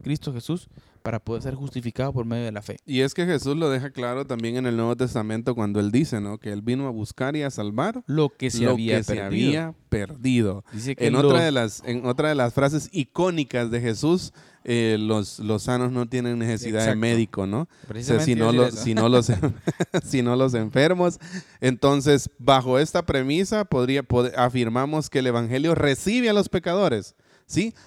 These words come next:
Speaker 2: Recibe a aquel que reconoce su pecado, a eso nos referimos, ¿no?
Speaker 1: Amén.
Speaker 2: Y rechaza a aquel que se cree justo o que cree que puede merecer el cielo.
Speaker 1: Amén.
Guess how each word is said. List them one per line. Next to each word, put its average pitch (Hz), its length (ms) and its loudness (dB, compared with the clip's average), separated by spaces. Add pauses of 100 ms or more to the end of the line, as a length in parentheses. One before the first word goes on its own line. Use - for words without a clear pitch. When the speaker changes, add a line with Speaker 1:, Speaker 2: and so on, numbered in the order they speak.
Speaker 2:
Recibe 156 580 2
a 208 40 0
aquel 190 280 0
que 208 140 -2
reconoce 151 680 0
su 208 160 -6
pecado, 147 400 0
a 123 60 4
eso 170 160 2
nos 202 100 4
referimos, 127 520 2
¿no? 151 260 0
Speaker 1:
Amén. 117 340 -4
Speaker 2:
Y 175 140 0
rechaza 190 960 0
a 131 180 0
aquel 254 640 -2 (460)
que 147 180 4
se 131 260 -6
cree 220 440 -2
justo 208 580 0 (340)
o 135 220 2
que 131 300 -4
cree 240 380 0
que 127 200 -4
puede 175 400 0
merecer 139 500 -4
el 127 120 -4
cielo. 98 320 -4 (420)
Speaker 1:
Amén. 101 320 -14